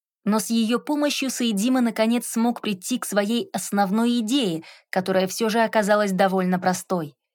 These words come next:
Стиль ретро. Как говорит сам дизайнер, в некотором смысле Тия обозначила поворотный момент —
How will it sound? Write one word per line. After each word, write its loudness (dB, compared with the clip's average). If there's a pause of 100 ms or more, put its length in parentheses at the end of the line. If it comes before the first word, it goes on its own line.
(140)
Стиль -6 (220)
ретро. -4 (840)
Как 0
говорит 2
сам 2
дизайнер, 0 (800)
в 2
некотором 0
смысле -2
Тия 0
обозначила 0
поворотный 0
момент — -2